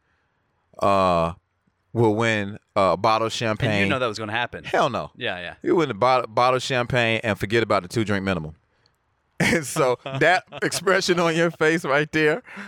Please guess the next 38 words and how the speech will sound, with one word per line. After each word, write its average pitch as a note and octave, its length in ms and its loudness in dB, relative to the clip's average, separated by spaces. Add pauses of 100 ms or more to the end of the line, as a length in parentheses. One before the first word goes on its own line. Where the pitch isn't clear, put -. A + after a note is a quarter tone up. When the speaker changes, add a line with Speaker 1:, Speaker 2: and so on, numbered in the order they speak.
(100)
Speaker 1:
<laughs> - 280 -8 (120)
you, F#3+ 240 4 (640)
every, F#3 240 4 (160)
all F#3 180 6
the F3+ 60 -2
dudes F3 320 4
was C#3 100 -4
like, A2+ 260 2 (1200)
"Nigga, - 1000 -6 (260)
Speaker 2:
<laughs> - 280 -8
Speaker 1:
you C3+ 180 2
the C#3 80 2
funniest C#3 480 -2
one." C3 320 -6 (400)
Finesse, A#2+ 520 -2 (160)
Speaker 2:
Yeah, A#2+ 200 -4
Speaker 1:
you C3 60 2
the A#2+ 60 0
Speaker 2:
yeah. - 60 -2
Speaker 1:
funniest B2+ 560 -2
one. A#2 240 -4 (320)
I'm - 60 -4
like, G#3 100 2
"Are G3 60 0
you B3 160 0
crazy?" D4 840 0 (500)
Dude, A3 220 2
I'm C4 100 0
conversational G#3+ 840 0
funny. A#2 300 -2
I'm B2+ 120 0
not G3 220 0
getting D3 240 -2
my C3+ 140 2
ass B2+ 240 -4
up B2 100 -2
there. A#2+ 80 0 (180)
Finesse. F#2+ 500 -6